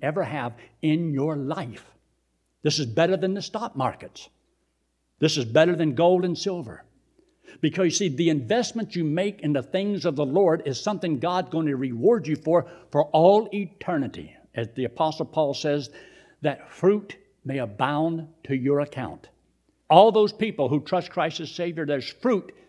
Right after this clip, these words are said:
that may abound to your account because of all the concerns that you have. Now look what he says here.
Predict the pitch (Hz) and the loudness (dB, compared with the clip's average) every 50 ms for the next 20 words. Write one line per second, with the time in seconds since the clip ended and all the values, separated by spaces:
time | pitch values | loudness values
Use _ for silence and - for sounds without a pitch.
0 | _ _ - 127 - - 135 139 131 120 107 101 - 127 131 147 160 165 147 - | _ _ -12 -12 -10 -10 -8 -8 -8 -8 -10 -8 -6 -6 -4 -4 -4 -6 -6 -6
1 | 131 117 117 135 139 127 - - - 113 87 82 - _ _ _ _ _ _ _ | -8 -8 -6 -6 -8 -10 -10 -12 -14 -12 -12 -14 -18 _ _ _ _ _ _ _
2 | _ _ _ _ - 139 131 - - 120 113 104 98 101 - 95 98 107 120 117 | _ _ _ _ 0 0 0 0 2 0 0 0 0 -2 -2 -2 0 0 -2 -2
3 | 120 - - _ _ _ _ _ _ _ - 117 - - 117 110 - 123 107 101 | -4 -10 -20 _ _ _ _ _ _ _ -10 -8 -6 -4 -6 -4 -2 -2 -2 -2
4 | 98 98 90 - 120 98 - 101 90 87 85 - - - - _ _ _ _ _ | -4 -6 -8 -8 -10 -10 -10 -10 -12 -12 -14 -18 -20 -20 -20 _ _ _ _ _
5 | _ _ _ _ - 110 110 139 160 151 170 151 143 - - 139 123 117 - 110 | _ _ _ _ -10 -6 -4 -4 -2 -2 -4 -6 -6 -6 -6 -6 -6 -6 -8 -12
6 | 76 | -12